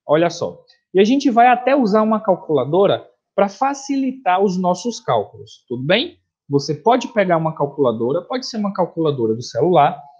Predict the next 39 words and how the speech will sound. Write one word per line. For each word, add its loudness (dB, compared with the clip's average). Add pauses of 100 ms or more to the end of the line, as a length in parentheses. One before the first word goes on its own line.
(200)
mas 6
o 4
interessante 2
também -2
é -10
que -8
você -4
tenha -6
em -2
mãos -4
um -2
papel 2 (540)
e 4
um 6
lápis 2 (480)
pra 6
ir 2
fazendo -2 (160)
as -10
suas 2
anotações, -2 (180)
registrando 0
aquilo 0
que -6
foi -4
importante -6
pra 0
você 2 (560)
poder 4
estudar 2 (300)
e 2
relembrar 4
das 0
coisas, -8 (140)
tá -2
bom? 2 (1120)
Então 2
vamos 4
lá. -4